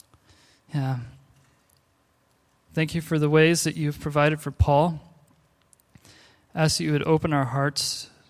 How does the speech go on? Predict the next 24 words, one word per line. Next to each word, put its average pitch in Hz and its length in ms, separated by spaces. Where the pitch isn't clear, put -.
yeah, 143 140
that 143 140
we 160 140
would 170 220
believe 151 380
that 147 120
the 147 80
same 151 300
is 135 140
true 151 260
for 151 160
us 139 200
today, 135 360
that 123 100
you 147 160
provide 151 500
for 156 200
us, - 420
that 143 140
you're 143 120
sovereign 156 460
in 147 100
our 139 140
lives, 131 720